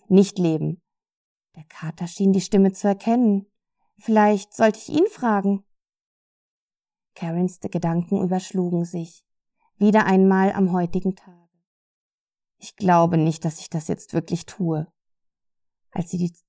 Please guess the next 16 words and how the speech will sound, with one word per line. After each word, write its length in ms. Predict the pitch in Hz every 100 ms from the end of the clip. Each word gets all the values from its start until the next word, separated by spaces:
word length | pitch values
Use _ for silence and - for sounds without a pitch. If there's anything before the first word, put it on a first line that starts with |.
| -
Zigarette 520 | - 175 170 175 196
ein 120 | 175
letztes 460 | 180 185 - 196 185
Mal 260 | 180 180
vom 200 | 180 185
Mund 320 | 170 170 175
löste 400 | 190 190 190 -
und 140 | 196 185
den 120 | 175
Rauch 320 | 175 180 190 -
erst 220 | 170 -
tief 340 | - 208 208
in 120 | - 202
ihre 220 | 185 185
Lungen 400 | 180 180 185 -
einatmete, 960 | 185 185 - 190 180 190 185 - 202